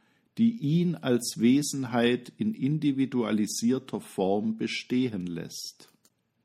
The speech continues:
Diese ausströmenden Emanationen des schöpferischen Lebenszentrums, das der Mensch ist,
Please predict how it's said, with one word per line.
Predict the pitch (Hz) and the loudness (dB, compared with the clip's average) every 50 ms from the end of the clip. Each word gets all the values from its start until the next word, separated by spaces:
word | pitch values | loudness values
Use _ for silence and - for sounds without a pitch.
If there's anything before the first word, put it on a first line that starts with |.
| _ _ - | _ _ -2
Diese | 139 147 160 170 160 - 143 131 - - | 0 2 2 0 2 2 2 2 2 4
ausströmenden | 117 120 135 147 143 - - - - - - - 113 120 123 117 120 117 113 110 120 113 107 101 | 4 4 6 4 4 0 -4 -6 -8 -8 -2 4 6 8 8 8 8 6 6 6 4 4 4 4
Emanationen | - - 113 113 113 113 110 110 110 113 110 - - - - 117 110 113 120 131 135 131 123 113 110 104 | 2 0 2 2 4 4 6 6 6 4 4 0 -4 -2 2 4 4 6 6 6 4 4 4 2 4 4
des | 110 104 - - | 4 2 2 0
schöpferischen | - - - 131 131 - - - 131 113 110 117 110 - - 110 | -2 0 0 0 0 -2 -2 0 0 0 0 0 -2 -2 0 0
Lebenszentrums, | 101 98 92 113 123 127 - 101 92 90 - - - - - - 104 98 101 101 - - - 110 107 107 110 - - - - | 0 2 2 2 2 2 2 0 -2 -2 -4 -6 -8 -4 -2 0 2 2 2 0 -4 -4 0 0 0 0 0 -2 -6 -6 -4
das | 104 98 - - - - | -4 -2 -2 -4 -4 -2
der | 107 101 | 0 2
Mensch | 104 101 101 101 110 113 110 - - | 2 2 4 4 2 2 0 -4 -4
ist, | - 127 120 123 - - - - - - - | 0 2 2 2 2 -2 -6 -8 -12 -16 -20